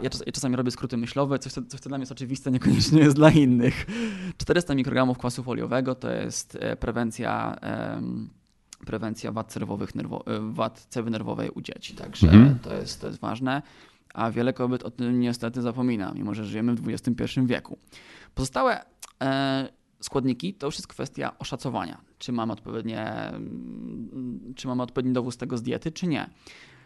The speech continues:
Speaker 1: Em, elementy, które my często suplementujemy u zawodników, to są kwasy omega trzy. Kiedy zawodnicy na przykład nie spożywają ryb, bo nie lubią albo nie chcą, e, ich spożywać z różnych, e, powodów,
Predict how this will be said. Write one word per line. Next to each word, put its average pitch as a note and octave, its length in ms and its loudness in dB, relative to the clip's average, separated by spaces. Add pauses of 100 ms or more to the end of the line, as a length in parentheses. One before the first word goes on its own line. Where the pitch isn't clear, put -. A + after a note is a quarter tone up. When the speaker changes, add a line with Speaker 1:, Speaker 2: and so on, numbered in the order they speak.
(140)
Speaker 1:
Em, A2+ 560 -4 (140)
elementy, C#3 360 -2
które D3+ 500 0
my C#3 220 -4
często C3 540 -4
suplementujemy A#2 840 -4
u - 140 -12
zawodników, - 680 -10
to - 140 -6
są C3 160 -4
kwasy - 280 -6
omega A#2+ 260 -4
trzy. A#2+ 320 -4 (520)
Kiedy A#2 260 -2 (680)
zawodnicy A#2+ 520 -8
na A#2+ 100 -6
przykład - 460 -14 (300)
nie A2+ 120 -10
spożywają A#2 480 -4
ryb, A2+ 340 -2 (120)
bo A1+ 640 -4 (500)
nie B2+ 340 -2
lubią C#3 640 2
albo A#2 540 -4
nie A#2 160 -6
chcą, A#2+ 400 -6 (400)
e, A2 540 -2
ich - 120 -10
spożywać A#2+ 500 -4
z A#2 40 -10
różnych, A#2 640 -6
e, A#2 380 -6
powodów, B2+ 560 -4